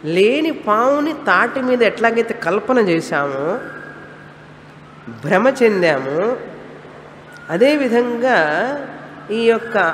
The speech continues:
ఆత్మ మీద, దానిలో ఎటువంటి దోషం లేదు, లేకపోయినప్పటికీ కూడా నువ్వు ఈ యొక్క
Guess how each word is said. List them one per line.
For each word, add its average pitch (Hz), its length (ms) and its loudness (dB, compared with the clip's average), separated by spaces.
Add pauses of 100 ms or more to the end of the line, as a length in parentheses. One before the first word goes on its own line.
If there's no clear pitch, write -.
ఆత్మ 262 440 2
మీద, 208 260 4 (1500)
దానిలో 202 380 4
ఎటువంటి 277 420 2
దోషం 247 480 2
లేదు, 240 320 4 (720)
లేకపోయినప్పటికీ 277 1120 2
కూడా 302 280 2
నువ్వు 240 640 2 (420)
ఈ 190 120 2
యొక్క 175 300 0